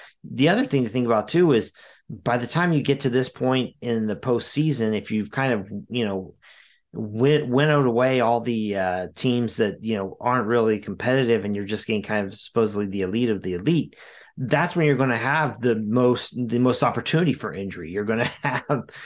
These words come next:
you know, the best teams with the biggest dudes going up against each other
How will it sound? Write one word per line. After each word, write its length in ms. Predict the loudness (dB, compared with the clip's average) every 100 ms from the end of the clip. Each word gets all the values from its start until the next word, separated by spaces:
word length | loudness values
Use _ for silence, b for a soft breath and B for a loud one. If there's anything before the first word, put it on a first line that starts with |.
| B
you 140 | 2 4
know, 160 | 4
the 220 | 4 2 2
best 480 | 2 2 2 -2
teams 580 | 0 0 2 0 -2 -6 B B B -8
with 140 | -4
the 80 | -2
biggest 400 | 0 0 0 0
dudes 480 | 4 4 2 -4 -12
going 380 | -4 0 2
up 120 | 2 2
against 320 | 0 -2 -4
each 160 | -2
other 320 | 0 2 0